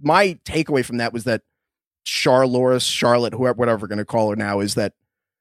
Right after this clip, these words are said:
is just going to slowly try to replace the entirety of humanity, I guess. And that's the new world Dolores was alluding to all season of, "Okay, we're gonna replace everybody. And it'll be really easy."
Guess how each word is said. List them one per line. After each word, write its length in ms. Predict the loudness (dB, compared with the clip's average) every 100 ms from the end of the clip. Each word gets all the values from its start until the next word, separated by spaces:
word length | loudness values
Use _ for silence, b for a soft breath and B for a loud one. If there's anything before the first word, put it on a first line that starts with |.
| _
is 160 | -6 -4
just 240 | -6 -2
going 280 | 2 4 2
to 120 | -2
slowly 440 | -4 0 2 2 0
try 180 | 2 2
to 80 |
replace 380 | 0 -2 -4 -4
the 100 | -4
entirety 440 | -4 -2 -2 -2 -4
of 80 |
humanity, 440 | -4 -4 -2 -4 -6
I 60 |
guess. 260 | -4 -6 -6
And 100 | -6
that's 180 | -8 -6
the 220 | -6 -6 -10 _ _ 2
new 160 | 2
world 420 | 4 4 4 2
Dolores 400 | 0 0 0 0
was 100 | -2 0
alluding 340 | 4 4 4
to 160 | 0 -4
all 80 |
season 340 | -2 -4 -4 -4
of, 200 | -6 -12 _ _ _ -6
"Okay, 200 | -2 -2
we're 100 | -2
gonna 180 | -4
replace 320 | -4 -4 -4 -4
everybody. 400 | -4 -4 -4 0
And 80 | 4
it'll 120 | 4
be 120 | 4
really 240 | 2 2 2
easy." 280 | 0 -2